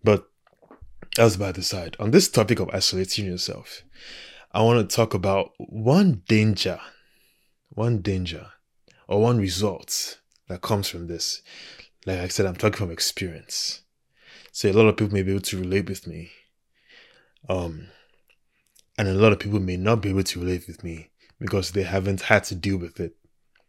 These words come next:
So that's also good because you don't want to deal with it. But when it comes to isolating yourself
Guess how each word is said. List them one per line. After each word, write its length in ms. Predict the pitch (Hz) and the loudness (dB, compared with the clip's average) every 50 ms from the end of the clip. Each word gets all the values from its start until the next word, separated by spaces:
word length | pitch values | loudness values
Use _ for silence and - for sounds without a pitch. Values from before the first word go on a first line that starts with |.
| _ _ _ _ _ | _ _ _ _ _
So 80 | - 101 | -6 -2
that's 220 | 95 98 98 - | 0 0 0 0
also 240 | - 95 92 87 92 | 0 -2 -2 -4 -6
good 260 | 80 80 95 90 85 | -6 -6 -6 -6 -6
because 480 | 80 90 90 - 98 87 82 - - - | -8 -10 -6 -4 -4 -4 -4 -6 -6 -6
you 80 | 101 92 | -4 -2
don't 140 | 95 95 | -2 -2
want 120 | 95 90 87 | -2 -2 -4
to 60 | 85 | -8
deal 200 | 73 - 90 87 | -6 -6 -6 -6
with 200 | 85 82 78 - | -6 -8 -10 -10
it. 140 | 90 82 - _ _ _ _ _ _ _ _ - - - - - - - - - - - - - _ _ _ | -12 -12 -12 _ _ _ _ _ _ _ _ -20 -20 -20 -20 -20 -20 -20 -20 -20 -20 -20 -20 -20 _ _ _
But 260 | - 92 92 85 82 - _ _ _ _ _ _ - - _ _ _ _ _ _ - _ | -6 -4 -4 -4 -6 -10 _ _ _ _ _ _ -20 -20 _ _ _ _ _ _ -20 _
when 180 | - 127 139 160 | 0 4 4 4
it 80 | 135 | 6
comes 200 | - 127 117 - | 6 4 2 2
to 80 | - - | 0 -2
isolating 560 | - 98 90 - - 98 95 95 92 - 101 90 | -2 -2 0 0 0 0 0 0 -2 -2 -4 -4
yourself 560 | 90 87 - - - - 87 - - - | -4 -4 -4 -6 -6 -8 -12 -14 -16 -18